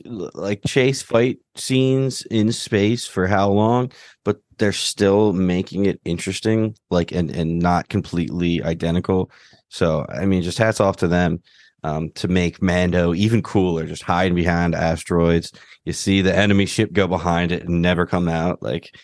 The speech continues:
it's, it's pretty, it, it's cool. It feels like Batman, and, like, when all the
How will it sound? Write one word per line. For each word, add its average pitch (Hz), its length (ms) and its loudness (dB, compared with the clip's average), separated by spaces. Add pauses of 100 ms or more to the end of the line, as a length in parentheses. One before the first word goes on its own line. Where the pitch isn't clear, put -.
(240)
it's, - 320 -8
it's - 200 -6
pretty, 117 420 4
it, 90 140 0
it's - 260 -6
cool. 87 380 2
It 92 100 0
feels 139 260 2
like 117 200 0
Batman, 85 560 0
and, 85 220 0
like, 82 200 -2
when 90 160 2
all 90 140 2
the 85 200 2